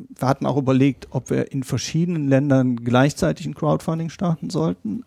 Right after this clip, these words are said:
aber wir haben's nicht gemacht, weil, ähm, letztendlich müssen wir uns immer ziemlich zusammenreißen, weil wir,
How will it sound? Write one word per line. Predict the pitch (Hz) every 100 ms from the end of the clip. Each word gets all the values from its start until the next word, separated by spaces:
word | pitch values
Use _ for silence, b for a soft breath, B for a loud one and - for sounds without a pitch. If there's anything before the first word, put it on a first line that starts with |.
| _
aber | 160 139 160 202 302
wir | 247
haben's | 135 131
nicht | 175 190
gemacht, | 139 120 151 - -
weil, | 135 127 135 131 131
ähm, | - 127 123 123 - B B B B B B B B _ _ - -
letztendlich | - 135 - - 190 - 180 - - -
müssen | - 147 - 175
wir |
uns | 170 -
immer | 156 147
ziemlich | - 185 247 -
zusammenreißen, | 139 151 180 131 123 123 131 - 165 196 -
weil | 139 143
wir, | 131 143 135 131 127